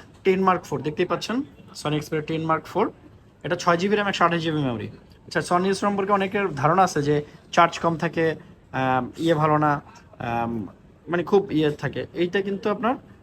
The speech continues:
চার্জের দিক থেকে অনেক বেশি ইমপ্রুভ করছে, হ্যাঁ। এই ফোনটাতে আপনার ব্যাটারি কিন্তু পাঁচ হাজার এমএএইচ ব্যাটারি, হুম, পাঁচ হাজার এমএএইচ ব্যাটারি, প্লাস হচ্ছে সনিতে কিন্তু আপনি আপ-, সবাই জানেন যে সিঙ্গেল সিম ইউজ করা যায়, এটা কিন্তু ডুয়াল সিম ইউজ করা যায়। একটা সিম প্লাস হচ্ছে একটা ই সিম ব্যবহার করতে পারবেন, হ্যাঁ বন্ধুরা।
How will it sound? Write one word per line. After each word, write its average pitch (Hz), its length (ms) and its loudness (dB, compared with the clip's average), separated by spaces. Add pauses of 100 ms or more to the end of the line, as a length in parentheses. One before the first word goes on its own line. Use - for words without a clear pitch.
(100)
চার্জের 165 380 0
দিক 175 160 -2
থেকে 233 160 -4
অনেক 190 300 0
বেশি 165 220 -2
ইমপ্রুভ 180 300 0 (120)
করছে, 143 280 -6
হ্যাঁ। 123 200 -2
এই 139 180 -2
ফোনটাতে 170 480 -2 (360)
আপনার 160 200 -4
ব্যাটারি 151 220 2
কিন্তু 170 200 -2
পাঁচ 175 260 4
হাজার 165 220 2
এমএএইচ 143 180 0
ব্যাটারি, 110 260 -6 (580)
হুম, 226 180 -2 (480)
পাঁচ 151 200 0
হাজার 185 160 2
এমএএইচ 196 220 0
ব্যাটারি, 185 360 2 (360)
প্লাস 165 200 0
হচ্ছে 180 180 -4 (320)
সনিতে 175 340 0
কিন্তু 190 220 -2
আপনি 180 200 -2
আপ-, 156 280 -2
সবাই 170 280 4
জানেন 156 280 0
যে 143 220 0
সিঙ্গেল 160 300 -4
সিম 147 200 -2
ইউজ 135 140 -4
করা 131 100 -6
যায়, 131 100 -2
এটা 143 100 -4
কিন্তু 175 180 -6
ডুয়াল 175 300 2
সিম 165 160 -4
ইউজ 131 140 -4
করা 120 160 -6
যায়। 117 120 -8 (320)
একটা 147 240 -2
সিম 269 220 0
প্লাস 180 220 0
হচ্ছে 175 160 -2
একটা 180 160 -2
ই 180 120 0
সিম 202 200 0
ব্যবহার 151 220 2
করতে 135 180 -6
পারবেন, 117 220 -4
হ্যাঁ 139 120 -2
বন্ধুরা। 139 280 -2